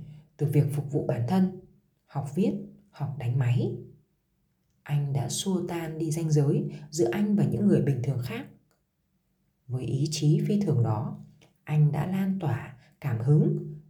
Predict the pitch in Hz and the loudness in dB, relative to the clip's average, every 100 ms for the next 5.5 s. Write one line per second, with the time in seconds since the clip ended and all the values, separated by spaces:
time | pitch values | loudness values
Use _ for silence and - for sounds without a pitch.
0 | _ 165 151 151 - 156 151 - - 131 | _ 2 4 4 6 4 2 -6 -12 -8
1 | 131 120 117 190 190 190 - - - 151 | -4 -2 0 2 4 4 0 -10 -2 0
2 | 151 156 143 - 135 120 - 120 - - | 2 4 2 2 0 -2 -4 -4 -4 -2
3 | 208 180 - 117 - - - 294 - - | -2 0 0 0 -2 -4 -4 -6 -6 -18
4 | _ - 143 - - 156 143 - 127 170 | _ -10 -10 -8 -4 0 2 2 0 -2
5 | - 247 - 196 190 | -2 -4 -4 -2 -2